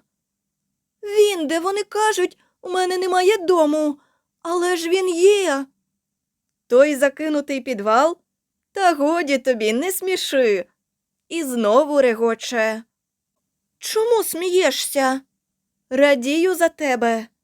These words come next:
"Ми більше не побачимося, Вінде". "Дурненька, все правильно і чудово.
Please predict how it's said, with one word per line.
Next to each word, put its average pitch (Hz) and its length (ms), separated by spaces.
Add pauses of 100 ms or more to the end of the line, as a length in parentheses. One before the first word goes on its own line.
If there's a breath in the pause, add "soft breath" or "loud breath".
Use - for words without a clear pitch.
(760)
"Ми 415 260
більше 392 420
не 392 100
побачимося, 403 840
Вінде". 294 640 (800)
"Дурненька, 226 1040
все 269 320
правильно 311 640
і 311 140
чудово. 269 760